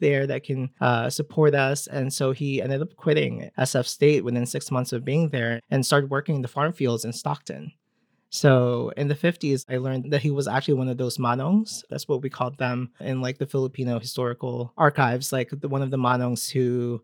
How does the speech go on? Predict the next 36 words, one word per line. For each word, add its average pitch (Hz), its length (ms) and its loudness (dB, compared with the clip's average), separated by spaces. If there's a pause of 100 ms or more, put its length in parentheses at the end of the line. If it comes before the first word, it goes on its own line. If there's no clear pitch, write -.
who 135 220 0
worked 127 260 2
in 123 100 -4
the 120 40 -4
farm 147 320 0
fields, 131 480 0
who 139 80 -2
traveled 123 380 -2
up - 180 -10
and 127 140 -4
down, 120 260 0
like, 120 220 -10
the 143 80 2
grapevine, 139 720 0
kind 123 180 -4
of 117 60 -4
working. 120 640 -4 (640)
And 160 160 8
then 151 480 4
I 156 120 -2
think 226 240 4 (500)
pretty 185 300 4
later 143 320 6
on, 127 540 0 (600)
he 147 580 4
ended 139 240 0
up 135 260 0 (120)
being 135 160 0
recruited 127 420 -2
into 127 200 -8
the 127 100 -4
Navy. 139 460 -6 (640)
And 123 800 4
he 135 520 2 (160)
ended 135 300 -2
up 123 220 -2